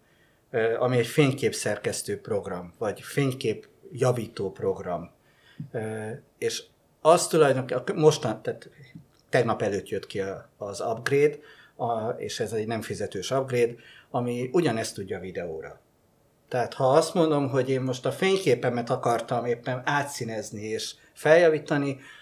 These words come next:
akkor ezt most már nem a fénykép, hanem egy négy K-ban felvett videóképre is meg tudom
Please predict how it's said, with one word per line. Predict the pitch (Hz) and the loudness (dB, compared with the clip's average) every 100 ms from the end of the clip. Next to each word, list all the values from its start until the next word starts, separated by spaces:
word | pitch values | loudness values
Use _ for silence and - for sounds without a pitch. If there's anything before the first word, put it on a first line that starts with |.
| _ | _
akkor | - 127 165 | -6 -2 4
ezt | 127 151 | 4 2
most | 139 | 0
már | 147 | 2
nem | 143 120 | 4 2
a | |
fénykép, | 113 156 151 143 131 | 0 -2 0 -2 -2
hanem | 131 127 | -2 0
egy | 123 120 - _ - - _ _ _ | 0 -2 -4 _ -20 -20 _ _ _
négy | - 160 143 | 2 4 4
K-ban | - 120 113 113 | 2 2 2 -4
felvett | - 117 104 101 | -2 -2 -2 -4
videóképre | 117 107 98 95 - 104 - 98 | -6 -4 -2 -2 -4 -6 -4 -6
is | 98 | -6
meg | - 107 | -6 -8
tudom | - 95 101 | -8 -10 -10